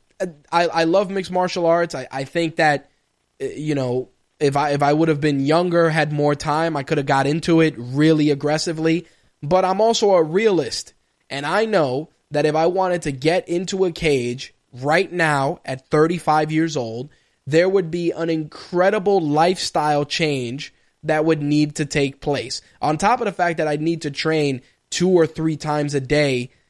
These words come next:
consistently, it's the fact that there, you have to, there's a lifestyle change that needs to be done. It's not just, "Oh, I'm gonna take three months and get ready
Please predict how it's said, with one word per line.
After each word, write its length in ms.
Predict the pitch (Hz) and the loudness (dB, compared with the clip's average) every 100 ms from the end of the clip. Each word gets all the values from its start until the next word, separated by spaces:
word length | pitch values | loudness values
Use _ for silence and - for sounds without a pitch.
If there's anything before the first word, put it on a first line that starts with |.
| - | -10
consistently, 1080 | - 180 - - 185 - 139 120 123 139 - _ _ 170 | -4 -2 -2 0 0 0 -4 -4 -6 -6 -8 _ _ -2
it's 180 | 165 | -2
the 140 | - 160 | 0 -2
fact 360 | 175 170 175 | 0 0 0
that 280 | 175 156 - _ _ _ _ | -2 -2 -4 _ _ _ _
there, 260 | 156 185 - | -4 -4 -4
you 260 | 175 175 180 | -4 0 2
have 280 | 202 233 | 2 -2
to, 140 | 135 147 | -6 -4
there's 240 | 170 190 | -2 0
a 40 | 185 | 0
lifestyle 560 | 196 269 - 180 139 | 2 0 0 -2 -2
change 360 | - 156 139 135 | -2 -4 -4 -4
that 120 | 139 | -4
needs 260 | 143 143 - | -2 -2 -2
to 100 | 147 | -4
be 140 | 143 | -2
done. 360 | 135 110 107 - _ _ _ _ - | -2 -4 -8 -18 _ _ _ _ -2
It's 180 | 185 202 | -2 0
not 240 | 254 214 | -2 -2
just, 320 | 175 202 185 | -2 -2 -2
"Oh, 160 | 139 190 | 0 2
I'm 100 | 175 | 2
gonna 140 | 175 | -2
take 260 | 165 170 156 | -2 -4 -4
three 220 | 160 170 | -2 0
months 320 | 156 151 160 | 2 0 0
and 140 | 156 143 | -2 0
get 180 | 151 127 | -2 -2
ready 460 | 143 151 135 123 | 0 0 -2 -6